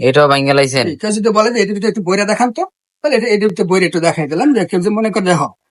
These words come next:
Speaker 2: এটার মধ্যে করে এটা নিয়ে যাবো।
Speaker 1: হ্যাঁ, হ্যাঁ।
Speaker 2: হ্যাঁ, মনে করেন সাথে নিয়ে যাই, নিয়ে যান, সমস্যা নাই। তারপরে বার করার পর যদি এটা স্বাভাবিক না থাকে, ফ্রেশ না হয়,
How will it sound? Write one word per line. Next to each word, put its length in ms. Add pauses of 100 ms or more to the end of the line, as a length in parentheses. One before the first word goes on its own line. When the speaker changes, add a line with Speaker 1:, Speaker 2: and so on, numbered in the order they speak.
(220)
Speaker 2:
এটার 240
মধ্যে 160
করে 140
এটা 140
নিয়ে 240
যাবো। 240 (220)
Speaker 1:
হ্যাঁ, 220
হ্যাঁ। 220
Speaker 2:
হ্যাঁ, 220
মনে 240
করেন 200
সাথে 300
নিয়ে 200
যাই, 180 (340)
নিয়ে 220
যান, 140
সমস্যা 400
নাই। 120 (240)
তারপরে 360
বার 200
করার 240
পর 160
যদি 240 (260)
এটা 140
স্বাভাবিক 500
না 160
থাকে, 320
ফ্রেশ 340
না 120
হয়, 200